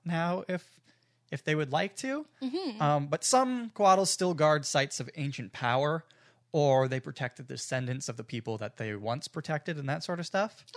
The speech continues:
Speaker 2: Oh, they're like
Speaker 1: Um,
Speaker 2: ancestors in Mulan, the animated movie, not the horrible remake that came out that was horribly offensive to
Speaker 1: Everyone?
Speaker 2: everyone. <laughs>
Speaker 1: Yeah. Yeah, they're kinda like, it,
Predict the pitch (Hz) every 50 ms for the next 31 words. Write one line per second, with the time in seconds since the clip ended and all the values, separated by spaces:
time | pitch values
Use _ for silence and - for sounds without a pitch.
0 | 539 539 453 302 240 202 185 185 202 208 226 _ _ - 269 285 151 302 311 302
1 | 151 156 285 302 320 330 339 - - 233 185 202 - - - - 196 185 - -
2 | - - - - 208 208 208 214 214 220 226 226 226 233 240 247 220 202 185 185
3 | 185 190 196 196 - 202 220 214 220 214 214 208 202 196 196 190 190 190 175 180
4 | 185 180 - 185 185 180 - 202 202 185 - - - 208 196 - 214 202 202 196
5 | 185 185 180 180 180 180 175 175 170 160 165 - - 180 160 - - - - -
6 | 165 165 165 - - 175 156 - - - - 175 175 160 - - - - 202 -
7 | - - - 208 - - - - - - - - - - - - 196 220 - _
8 | _ _ _ _ _ _ _ _ _ _ _ - 185 160 160 185 202 208 220 233
9 | 269 - - - 220 294 349 403 370 302 285 294 - 214 196 190 156 117 87 -
10 | 127 - _ _ _ _ _ _ _ _ _ 208 185 147 143 165 202 226 220 233
11 | 269 277 254 254 233 202 - - 220 233 -